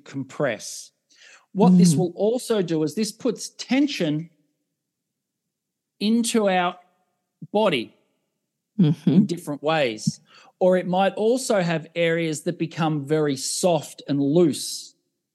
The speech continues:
Speaker 2: Mm-hmm.
Speaker 1: And so this softness or tightness, this external tension, is where emotions,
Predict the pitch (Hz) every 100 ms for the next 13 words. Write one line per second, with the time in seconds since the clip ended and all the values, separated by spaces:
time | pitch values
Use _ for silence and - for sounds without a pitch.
0 | - 185 151 165 139 143 - - 165 -
1 | 185 175 160 190 185 - 214 220 214 208
2 | 202 - - 170 151 - - 185 202 -
3 | 151 135 - 156 - _ 185 220 - -
4 | - 202 170 147 131 - 131 127 127 127
5 | 233 - _ _ _ _ _ _ _ _
6 | _ _ _ - 196 165 170 165 180 180
7 | 175 175 - _ _ _ _ _ _ _
8 | _ _ _ _ _ _ _ _ _ _
9 | _ _ _ _ _ _ _ _ 160 170
10 | 190 185 143 120 - -